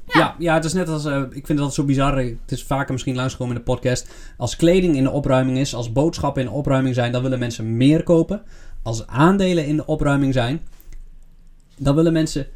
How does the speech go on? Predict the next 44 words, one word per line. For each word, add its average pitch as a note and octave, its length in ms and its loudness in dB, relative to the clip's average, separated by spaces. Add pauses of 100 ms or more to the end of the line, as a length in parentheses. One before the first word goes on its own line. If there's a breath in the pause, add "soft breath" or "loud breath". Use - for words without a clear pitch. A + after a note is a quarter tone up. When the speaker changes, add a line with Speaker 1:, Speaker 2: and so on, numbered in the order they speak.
(120)
Speaker 2:
minder E3 360 2
kopen. A2+ 300 -2
Dan A#2 100 -4
gaan D3 140 0
ze D3 80 0
juist D#3+ 280 2
verkopen E3+ 480 2
in C#3 60 0
tweeduizend C#3+ 400 2
negen, E3+ 200 2
toen D3+ 120 0
die C3+ 80 0
grote E3+ 340 0
crisis. F#3+ 480 -2 (1120 soft breath)
Al, E3+ 200 4
eh, D3+ 180 8
zoveel G3+ 320 2
particuliere E3+ 720 0 (100)
beleggers D3+ 360 2
die B2+ 140 -2
op - 140 -6
tilt A#3+ 260 2
slaan A2+ 320 -2
en C#3 120 2
hun C#3+ 180 4
aandelen E3 420 0
verkopen D#3 540 -2
op A#2+ 60 -6
het - 160 -8
allerlaagste D#3 600 2
punt. F#3 260 -4 (240 soft breath)
En A2+ 80 -6
dat D3 140 2
is D#3 80 0
dat C3+ 200 -6
psychologische C3+ 880 -4 (260 soft breath)
van B2 180 2
beleggen. B2+ 280 0
Daar B2+ 80 -2
zouden F#3 220 0
we E3 60 -2
eigenlijk - 80 -6
ook D#3+ 80 -10
een - 160 -6